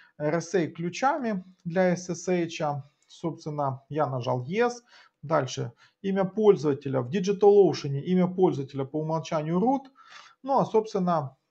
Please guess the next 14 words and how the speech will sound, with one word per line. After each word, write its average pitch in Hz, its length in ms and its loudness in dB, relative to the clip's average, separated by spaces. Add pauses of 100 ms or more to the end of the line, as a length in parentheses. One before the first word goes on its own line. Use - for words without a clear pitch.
(180)
э, 143 920 -2 (920)
чего? 156 680 -6 (800)
Ой-ой-ой. 127 640 -4 (160)
Так, - 220 -14
ещё 131 300 -10
раз. - 280 -12 (1000)
H 143 340 -10
H 131 300 -6
B 139 100 -6
B 135 340 -6 (240)
точка 135 420 -10
me. 185 380 -4 (1300)
Так, 143 320 -8
authentication, 151 1900 -8